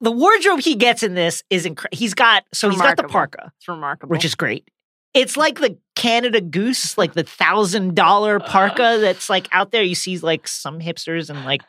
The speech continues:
Speaker 1: in New York wearing.
Speaker 2: It's
Speaker 1: It,
Speaker 2: amazing.
Speaker 1: it's like he had that before that. And then he's got, like, the
Speaker 2: <laughs>
Speaker 1: Harrington jacket, like
Speaker 2: It
Speaker 1: the,
Speaker 2: just
Speaker 1: the
Speaker 2: looks
Speaker 1: Commander
Speaker 2: tremendous.
Speaker 1: Solo jacket that's just, like, incredible.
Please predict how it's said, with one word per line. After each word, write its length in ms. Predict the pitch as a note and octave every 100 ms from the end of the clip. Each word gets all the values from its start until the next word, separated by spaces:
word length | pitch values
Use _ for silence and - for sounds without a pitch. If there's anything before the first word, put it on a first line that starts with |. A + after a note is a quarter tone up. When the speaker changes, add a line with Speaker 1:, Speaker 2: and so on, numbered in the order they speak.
| - -
Speaker 1:
in 220 | - D3+
New 100 | D#3+
York 320 | D#3+ F3 -
wearing. 380 | G3 A3+ B3 C4+
Speaker 2:
It's 400 | - - - -
Speaker 1:
It, 80 | D#3+
Speaker 2:
amazing. 260 | D3 G#3 A3
Speaker 1:
it's 180 | A3
like 140 | A#3+ -
he 200 | C#4 C4+
had 300 | A#3+ G#3+ F#3+
that 220 | D#3+ -
before 340 | E3 - E3
that. 160 | D3+ C3
And 80 | F3+
then 80 | G3
he's 160 | G#3
got, 240 | - - F3+
like, 200 | D#3+ D#3+
the 100 | D3
Speaker 2:
<laughs> 120 | D#4+
Speaker 1:
Harrington 560 | E3+ F3+ G3+ A3 F#3+ D#3+
jacket, 520 | - F3+ - B3+ -
like 140 | F3+
Speaker 2:
It 60 | -
Speaker 1:
the, 120 | D#3+
Speaker 2:
just 120 | C#3
Speaker 1:
the 60 | F3
Speaker 2:
looks 100 | F#3
Speaker 1:
Commander 420 | F3 E3+ F3+ F#3+
Speaker 2:
tremendous. 100 | F#3 G3
Speaker 1:
Solo 320 | F3+ G#3 G#3+
jacket 400 | A#3 A#3 C4+ B3
that's 180 | E3+ -
just, 160 | D3
like, 180 | D3+ D3+
incredible. 480 | C#3+ - F3+ A3+